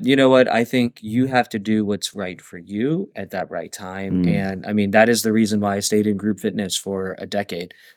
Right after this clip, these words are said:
Speaker 1: I played on a very intense team sport like rugby for a decade because I enjoyed that. And then, you know, for me at this point,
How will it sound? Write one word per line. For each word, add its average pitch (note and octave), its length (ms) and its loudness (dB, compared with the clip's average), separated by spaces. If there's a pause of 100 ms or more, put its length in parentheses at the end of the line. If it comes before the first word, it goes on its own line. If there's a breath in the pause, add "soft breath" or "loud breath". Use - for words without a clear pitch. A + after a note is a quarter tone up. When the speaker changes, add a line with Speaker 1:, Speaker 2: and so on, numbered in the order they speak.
Speaker 1:
I G2 120 0
played G2+ 540 2
on G2+ 240 -2
a G2+ 260 2
very G#2 340 2
intense G#2 480 2 (460 soft breath)
team B2+ 340 8
sport A2+ 480 6
like G2+ 220 4
rugby G2 340 2
for F#2+ 240 -8
a F2 60 -8
decade F2+ 500 -8
because G2 320 -4
I F#2+ 320 0
enjoyed F#2+ 640 0
that. F#2+ 320 -2 (260 loud breath)
And G2+ 160 2
then, F#2+ 400 2
you G#2+ 160 2
know, G2 240 6
for A2 200 2
me G#2+ 180 6
at G2 80 0
this G2+ 160 -4
point, E3+ 320 0